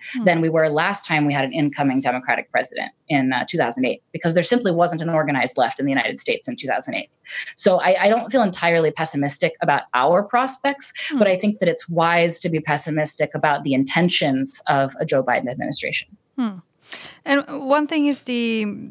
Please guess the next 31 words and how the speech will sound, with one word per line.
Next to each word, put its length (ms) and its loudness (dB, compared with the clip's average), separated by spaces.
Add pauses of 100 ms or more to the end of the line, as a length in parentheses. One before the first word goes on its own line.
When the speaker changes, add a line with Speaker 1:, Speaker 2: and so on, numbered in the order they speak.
(140)
Speaker 1:
the 160 -2
Biden 240 4
administration, 640 2
but 200 4
we, 440 2 (340)
we 140 4
also 320 2
see 540 2
that 440 0
there's 300 0
a, 160 2 (160)
let's 320 -8
call 180 -2
it 140 -4
a 20 -16
surge 560 0
in, 300 2
uh, 300 2
radical 580 2
Democrats 680 0
getting 400 0
elected 520 -2
to 540 -2
Congress, 560 0
or 120 2
at 100 2
Speaker 2:
Mm-hmm. 40 -2
Speaker 1:
least 140 -2
the 80 -6
House 260 0
of 260 -6